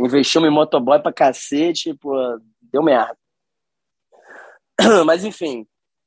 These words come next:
é, a gente tinha esse estudo do ticket médio e tinha um modelo sendo testado em Botafogo, que era o T T mais. Não sei se vocês lembram que a gente abriu com uma campanha da AME,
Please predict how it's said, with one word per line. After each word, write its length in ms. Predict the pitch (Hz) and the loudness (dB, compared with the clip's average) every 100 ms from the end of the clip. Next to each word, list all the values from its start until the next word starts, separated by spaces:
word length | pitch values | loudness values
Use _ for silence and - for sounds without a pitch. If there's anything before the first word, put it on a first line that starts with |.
| _ | _
é, 1200 | 123 135 139 135 135 131 131 127 123 120 120 120 123 | -10 -6 -6 -4 -4 -4 -4 -4 -4 -6 -6 -8 -10
a 40 | |
gente 200 | 156 185 | -12 -12
tinha 180 | - 233 | -6 -4
esse 160 | 247 233 | -4 -6
estudo 400 | - 247 277 285 | -8 -6 -4 -6
do 140 | 202 | -10
ticket 340 | 151 170 190 202 | -10 -6 -6 2
médio 340 | 196 226 240 | 2 2 -2
e 160 | 202 180 | -10 -8
tinha 300 | - 226 233 | -4 0 0
um 100 | 226 | 0
modelo 440 | 214 160 185 180 | 0 2 0 0
sendo 340 | - 180 175 - | -4 -4 -6 -6
testado 480 | 170 - 165 160 165 | -8 -4 0 0 0
em 40 | |
Botafogo, 760 | 156 156 160 - 180 214 190 135 | -4 -4 -6 -6 -2 0 -2 -4
que 80 | - | -6
era 80 | 143 | -6
o 40 | |
T 100 | 156 | -8
T 160 | - 156 | -10 -6
mais. 560 | 151 185 196 - - _ _ _ _ _ _ 131 | -2 0 -2 -6 -14 _ _ _ _ _ _ -12
Não 80 | |
sei 120 | 127 185 | -8 -2
se 60 | |
vocês 140 | 185 165 | 0 2
lembram 180 | 165 | 0
que 60 | 165 | -2
a 40 | |
gente 140 | 160 170 | -2 -2
abriu 220 | 147 151 | -2 -4
com 60 | 156 | -4
uma 80 | 151 | -4
campanha 420 | 151 - 156 151 | -4 -6 -6 -2
da 160 | 147 | -2
AME, 460 | 139 156 160 135 | 0 -2 -2 -6